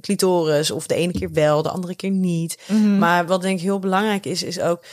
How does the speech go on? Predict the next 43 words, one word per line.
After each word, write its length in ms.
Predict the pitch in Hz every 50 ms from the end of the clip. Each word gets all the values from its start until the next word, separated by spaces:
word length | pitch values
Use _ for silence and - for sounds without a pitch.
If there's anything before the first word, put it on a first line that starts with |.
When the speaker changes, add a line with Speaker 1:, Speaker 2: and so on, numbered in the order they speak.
| - - - _ -
Speaker 1:
doordat 420 | 180 165 190 185 180 202 202 202
dus 200 | - 196 - -
die, 300 | - 180 175 170 151 -
die 240 | - 170 175 170 160
huid, 680 | 147 160 185 196 220 226 196 160 147 - - - - -
die, 300 | 170 165 165 160 151 156
die 180 | 170 170 151
vraagt 380 | - - 180 196 220 202 - -
eigenlijk 400 | - 180 175 - - 185 175 -
een 60 | 160
beetje 300 | 156 160 156 - - -
om, 200 | 156 147 147 147
om, 220 | - - 151 147 143 - _ - - - _ _
eh, 240 | - - 151 147 143 -
om 120 | - - 156
Speaker 2:
Vocht. 500 | 151 147 208 185 - - 190 - - - -
Speaker 1:
Nou 160 | 196 220 220
ja, 160 | 220 220 -
en 180 | - - 247 240
om 120 | 196 196
vocht, 520 | - - - 269 294 339 359 - - - -
maar 200 | 196 - - 220
ook 180 | 247 240 240
om, 260 | - 208 214 202 196 202 - - - - _ _
om, 240 | - 196 202 190 -
om 180 | - 190 180
fijne 300 | - - 214 214 208 190
producten. 640 | 202 - 170 170 185 240 254 - - - - 135 - _ _ _
Speaker 2:
Ja. 320 | - 190 196 196 190 180 170
Speaker 1:
Weet 120 | 190 -
je, 80 | 233 -
en 140 | - 233 220
er 80 | 214
is 120 | 220 208 208
een 60 | 208
heel 180 | 214 240 254
groot 260 | 240 - 220 214 208 208
verschil 360 | - - - 233 233 233 208
tussen 280 | - 190 185 - 196
of 140 | - 196 180
jij 380 | 190 190 196 190 185 190 185 - - - - - - _
een 180 | - 180 180 -
plastic 680 | - 226 220 220 - - - 190 175 - - -